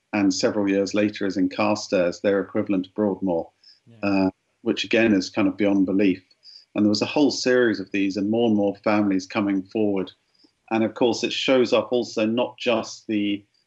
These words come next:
Speaker 1: the, I think, sort of bigotry and, and abuse towards people with autism and learning disabilities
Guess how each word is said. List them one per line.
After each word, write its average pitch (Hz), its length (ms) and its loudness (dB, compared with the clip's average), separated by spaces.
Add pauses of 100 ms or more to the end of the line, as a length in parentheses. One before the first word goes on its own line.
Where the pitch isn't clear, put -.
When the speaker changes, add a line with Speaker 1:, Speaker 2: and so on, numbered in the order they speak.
(240)
Speaker 1:
the, 101 400 0 (100)
I 120 120 -4
think, - 240 -2
sort 107 140 0
of - 80 -10
bigotry 110 520 0
and, 95 320 0
and 101 200 0
abuse 104 440 0
towards 101 380 0
people 104 340 0
with 98 200 0 (400)
autism 107 440 2
and 98 120 4
learning 120 280 4
disabilities 92 800 -4